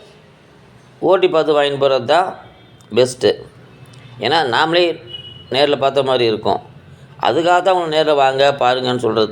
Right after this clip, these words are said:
தவிர, மத்தபடி குதிரையில குறை சொல்லவோ மத்தபடியெல்லாம் கிடையாது. நீ வாங்குறவங்க நேர்ல வந்து பார்த்தீங்கன்னா, உங்க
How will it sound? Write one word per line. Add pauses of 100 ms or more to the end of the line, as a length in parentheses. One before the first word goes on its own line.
தவிர, (1200)
மத்தபடி (600)
குதிரையில
குறை
சொல்லவோ (680)
மத்தபடியெல்லாம்
கிடையாது. (1400)
நீ (180)
வாங்குறவங்க
நேர்ல
வந்து
பார்த்தீங்கன்னா,
உங்க